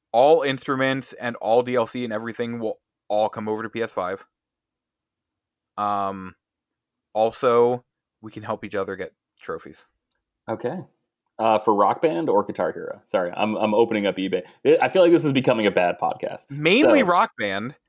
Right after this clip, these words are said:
Speaker 2: Okay.
Speaker 1: but, uh, I have Guitar Hero as well.
Speaker 2: Okay.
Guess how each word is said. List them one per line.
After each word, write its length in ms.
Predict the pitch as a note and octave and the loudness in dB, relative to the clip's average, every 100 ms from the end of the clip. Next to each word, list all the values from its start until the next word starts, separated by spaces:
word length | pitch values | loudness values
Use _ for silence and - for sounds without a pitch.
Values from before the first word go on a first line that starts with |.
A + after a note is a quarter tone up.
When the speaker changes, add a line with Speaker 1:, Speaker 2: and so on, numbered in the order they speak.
| - | -2
Speaker 2:
Okay. 220 | G#2 G#2 | 0 2
Speaker 1:
but, 220 | C3+ C3+ C#3 | 2 4 4
uh, 340 | B2+ B2+ A#2+ - _ _ _ _ _ _ _ _ _ - | 6 4 2 -2 _ _ _ _ _ _ _ _ _ -4
I 100 | A2+ | -2
have 200 | A#2 C3+ | 0 -2
Guitar 320 | A#2+ - B2 A#2 | -4 0 0 0
Hero 440 | G#2+ G2+ F#2+ G2+ _ - | -4 -6 -8 -12 _ -20
as 80 | - | -16
well. 280 | F#2+ - - _ _ _ _ - | -16 -16 -20 _ _ _ _ -8
Speaker 2:
Okay. 240 | G#2 | -8